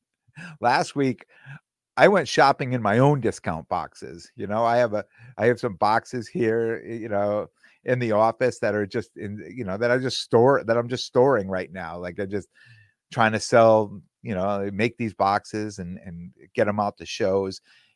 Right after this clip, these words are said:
And I went shopping in my own box, pulled through, and I pulled three or four Optic rookies of him out of one of these boxes, right? Cleaned up the card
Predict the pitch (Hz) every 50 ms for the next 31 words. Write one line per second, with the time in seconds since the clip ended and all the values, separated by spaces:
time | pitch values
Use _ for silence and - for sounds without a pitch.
0 | _ _ - 101 104 104 101 101 - - 135 165 190 170 139 - - 143 127 131
1 | - 143 131 131 127 127 127 147 160 156 135 131 110 90 - - _ - 127 127
2 | 110 - - 127 131 135 127 117 120 123 - - 135 131 127 123 120 117 107 -
3 | _ - - _ _ _ - 123 139 139 139 135 127 117 - _ 135 127 120 120
4 | 113 110 - _ 113 113 113 113 - - 120 - _ 117 127 127 - - 123 117
5 | 110 104 113 104 - 127 120 110 110 107 95 117 120 117 117 117 104 95 - _
6 | _ _ _ 117 123 123 123 113 110 117 113 107 - 123 123 123 120 - - -
7 | 87 85 82 - 80 92 101 117 120 - _ _ _ _ _ _ _ _ _ _
8 | _ _ - 127 120 113 120 117 - _ 95 - - 101 101 95 98 110 117